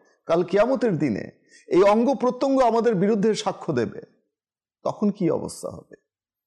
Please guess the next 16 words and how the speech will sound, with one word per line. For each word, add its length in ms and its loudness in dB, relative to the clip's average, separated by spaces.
তখন 260 -2
কোন 320 0
এমন 260 0
আমাদের 340 0
মাঝে 220 0
বাহাদুরি 480 0
চলে 260 0
আসবে, 300 -2
বীরত্ব 440 0
চলে 240 2
আসবে, 420 0
সেখানে 400 0
কি 140 0
আমরা 200 0
সফলকাম 580 -2
হব? 500 -6